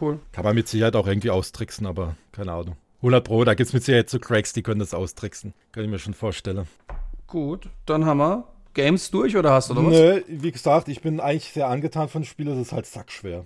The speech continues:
Speaker 2: ne? Das ist halt das
Speaker 1: Wir werden's auf jeden Fall ja nochmal zocken.
Speaker 2: Ja,
Speaker 1: Ja.
Speaker 2: ja, richtig.
Speaker 1: Dann kommen wir zu unserem am Anfang erwähnten Punkt.
Speaker 2: Trailer Park.
Speaker 1: Genau, der Trailer Park,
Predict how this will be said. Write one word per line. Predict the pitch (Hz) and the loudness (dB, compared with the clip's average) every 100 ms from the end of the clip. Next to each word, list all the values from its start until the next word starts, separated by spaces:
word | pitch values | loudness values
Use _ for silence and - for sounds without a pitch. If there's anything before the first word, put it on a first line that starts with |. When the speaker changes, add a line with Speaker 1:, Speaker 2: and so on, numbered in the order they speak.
| - | -12
Speaker 2:
ne? | 95 101 _ _ | -12 -12 _ _
Das | 101 - | -18 -16
ist | 101 | -12
halt | 104 92 | -10 -4
das | |
Speaker 1:
Wir | 135 | 2
werden's | 139 147 131 | 6 6 4
auf | 123 | 2
jeden | 131 | 2
Fall | 127 120 | 2 2
ja | 117 | 2
nochmal | 107 95 | 0 -2
zocken. | - 92 92 98 | -6 -10 -10 -10
Speaker 2:
Ja, | 107 95 - - | -8 -10 -14 -10
Speaker 1:
Ja. | 143 | -8
Speaker 2:
ja, | - - _ _ | -10 -18 _ _
richtig. | 110 - 95 _ _ - | -14 -14 -18 _ _ 0
Speaker 1:
Dann | 151 180 214 | 2 2 2
kommen | 180 180 | 4 4
wir | - | 2
zu | 170 | 0
unserem | 160 156 160 185 202 | 0 2 2 0 -2
am | - 139 | -6 -6
Anfang | 131 143 156 | -6 -6 -4
erwähnten | 147 131 135 135 120 | -2 -2 -4 -4 -6
Punkt. | - 151 220 - _ | -4 -4 -6 -12 _
Speaker 2:
Trailer | - 117 113 - | -8 -4 -2 -4
Park. | 113 110 107 - | -4 -6 -8 -12
Speaker 1:
Genau, | - 131 - - | -8 -6 -6 -8
der | 135 | -8
Trailer | - 127 135 139 | -6 -4 -4 -6
Park, | 160 170 180 | -4 -4 -6